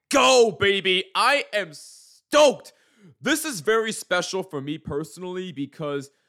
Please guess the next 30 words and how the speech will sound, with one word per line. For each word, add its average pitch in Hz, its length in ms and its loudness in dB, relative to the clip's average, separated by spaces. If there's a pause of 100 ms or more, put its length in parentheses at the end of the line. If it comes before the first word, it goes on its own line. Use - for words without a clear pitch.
(340)
I 156 140 2
recently 185 480 -6
just 156 360 -6
joined 151 460 -4
the 131 120 -4
Hockey 135 340 -8
Podcast 120 720 -12
Network 113 480 -16
team, 131 400 -10 (440)
and 123 400 -4 (120)
the 131 80 -6
fact 165 540 -4
that 139 260 -4
I 143 300 -4
get 139 320 -8
to 127 100 -12
cover 135 560 -8 (340)
my 139 360 -4
favorite 147 460 -8
team 127 440 -10 (320)
for 143 160 -4
this 151 400 -6
year 165 400 -2
and 120 180 -10
hopefully 170 560 -8
many 156 480 -4
more 147 240 -4
years 131 420 -6
to 113 120 -20
come. 117 420 -10